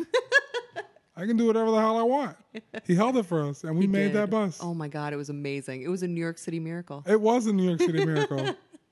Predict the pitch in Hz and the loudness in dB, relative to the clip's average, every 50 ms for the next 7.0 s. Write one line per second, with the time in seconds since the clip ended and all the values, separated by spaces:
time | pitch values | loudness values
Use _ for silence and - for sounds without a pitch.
0 | 349 330 - _ _ - - _ _ _ _ _ _ _ - - - 269 - 220 | -20 -20 -20 _ _ -20 -20 _ _ _ _ _ _ _ -20 -20 -20 -14 -10 -10
1 | 220 220 196 196 202 208 214 208 - - 127 131 156 202 202 175 - - - - | -10 -10 -10 -10 -12 -12 -12 -12 -12 -12 -12 -6 -4 -4 -4 -4 -6 -12 -18 -4
2 | - - 214 214 226 214 - - 220 202 196 196 190 170 - - _ 170 170 175 | 2 4 4 4 4 2 -2 0 0 0 2 0 -2 -4 -6 -10 _ -2 -2 0
3 | 170 180 175 160 143 190 190 170 - - 196 185 180 185 185 170 - - - - | 0 -2 -4 2 4 4 4 4 2 0 0 2 2 2 0 0 -4 -10 -18 -10
4 | 165 165 180 - 180 175 160 175 165 170 165 175 175 165 165 165 165 175 170 160 | -6 -6 -2 0 0 0 0 2 0 2 2 2 0 0 0 -2 -2 -2 -2 -4
5 | 160 - _ - 165 190 190 - 185 202 180 143 131 131 135 131 - 175 170 156 | -8 -10 _ -8 -8 -8 -6 -6 -8 -6 -6 -8 -10 -10 -12 -10 -6 -6 -4 -4
6 | 147 131 _ _ _ _ 175 175 180 190 202 202 196 180 190 196 196 190 180 160 | -6 -8 _ _ _ _ 0 2 4 4 4 4 4 4 4 2 2 2 0 -2